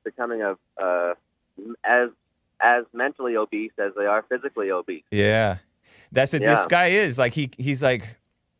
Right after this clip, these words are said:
Speaker 2: he doesn't even care about seeing the flag.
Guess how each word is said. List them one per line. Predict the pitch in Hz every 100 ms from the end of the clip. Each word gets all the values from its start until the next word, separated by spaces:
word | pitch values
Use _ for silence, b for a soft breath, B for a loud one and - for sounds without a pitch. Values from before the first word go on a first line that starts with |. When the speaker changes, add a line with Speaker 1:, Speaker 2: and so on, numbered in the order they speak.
| _ _ _ _ _ _
Speaker 2:
he | 147 214 262
doesn't | 269 262
even | 269 254
care | - 247
about | 247 226 254
seeing | - 240 226
the | 208
flag. | 220 214 190 135